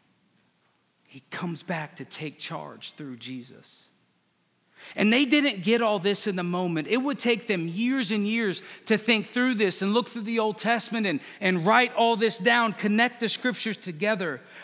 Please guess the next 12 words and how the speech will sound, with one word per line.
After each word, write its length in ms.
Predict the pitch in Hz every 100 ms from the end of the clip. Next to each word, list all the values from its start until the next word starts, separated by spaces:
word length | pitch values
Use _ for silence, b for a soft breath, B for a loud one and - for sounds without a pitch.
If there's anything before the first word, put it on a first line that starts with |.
| B
But 140 | 185 233
what 220 | 233 170
we 260 | 185 285
have 280 | 240 269 254
to 120 | 262
understand, 680 | 208 220 202 - 240 226 151 B B
there 200 | 214 247
is 180 | 214 156
no 340 | 175 247 294
misunderstanding 1000 | 277 285 - 285 269 247 - 269 254 220
what's 180 | 214 233
happening. 640 | - 233 247 226 185 123